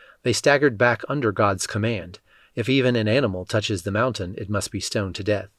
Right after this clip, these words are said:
Moses himself was so frightened at the sight that he said, "I am terrified and trembling."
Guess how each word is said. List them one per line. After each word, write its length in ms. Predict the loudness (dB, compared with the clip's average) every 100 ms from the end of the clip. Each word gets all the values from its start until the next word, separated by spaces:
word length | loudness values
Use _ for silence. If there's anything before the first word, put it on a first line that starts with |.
| _ _ _ _ -2
Moses 360 | 2 4 2 0
himself 440 | 0 4 4 2
was 120 | -4
so 180 | -2 -2
frightened 420 | 2 2 2 -2
at 80 | -8
the 80 | -6
sight 400 | 2 2 2 -4
that 120 | -8
he 80 | -6
said, 340 | -2 0 0 -2
"I 100 | -2
am 140 | -2
terrified 480 | 0 2 2 0 -2
and 120 | -4
trembling." 460 | -4 -4 -4 -10